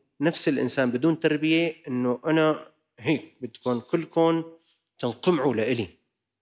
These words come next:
بس بقى أنت لا مطلوب إليك لما بتدخل العلم، بتدخل الذكر، بتصاحب أهل الفضل،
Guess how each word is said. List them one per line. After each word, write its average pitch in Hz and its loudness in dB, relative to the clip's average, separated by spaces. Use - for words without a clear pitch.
بس - -4
بقى 151 2
أنت 160 -2
لا 160 2
مطلوب 156 0
إليك 123 -2
لما 113 -2
بتدخل 127 -2
العلم، 127 -2
بتدخل 123 -4
الذكر، 120 -4
بتصاحب 127 -6
أهل 117 -4
الفضل، 117 -4